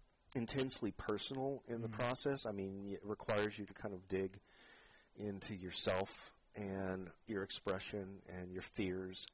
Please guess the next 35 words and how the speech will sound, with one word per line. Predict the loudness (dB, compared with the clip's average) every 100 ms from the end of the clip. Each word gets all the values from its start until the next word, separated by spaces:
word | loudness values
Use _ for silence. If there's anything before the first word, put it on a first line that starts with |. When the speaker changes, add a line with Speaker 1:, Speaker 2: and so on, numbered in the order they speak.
| _
Speaker 1:
and, | -4 -4 -4
Speaker 2:
Mm-hmm. | -4
Speaker 1:
and | -2
your | 0
loves | 4 4 2 -2 -6
and |
your | -8
hopes. | -4 0 0 -2 -12 -14 -18 -18 -18 -20 -20 _
And | 2 4 4 4
I | 2
think | 2 4
that's | 2 4
why | 6
a | 8
lot | 6 4
of | 2
actors | 0 0 -4 -4 -8 -8
like | -8 -2
him. | -2 -2 -6 -6
Speaker 2:
Mm-hmm. | -4 -4 -6 -2 2
Speaker 1:
And | 2 2 0 -2 -4 -6 -8 -2
'cause | 0
the | 0
language | 2 2 4 2 0
is | -2 0
also | 0 2 4 4 2 -8 -20 -20 -20 -16 -6
beautiful | 0 0 0 -4
to | -4 -4
say. | -2 0 0 -2 -4 _ -8
Speaker 2:
Yeah. | -6 -6 -8 -12 0
Speaker 1:
It's | 4
sort | 6 6
of |
like | 6 6
Williams, | 6 6 2 0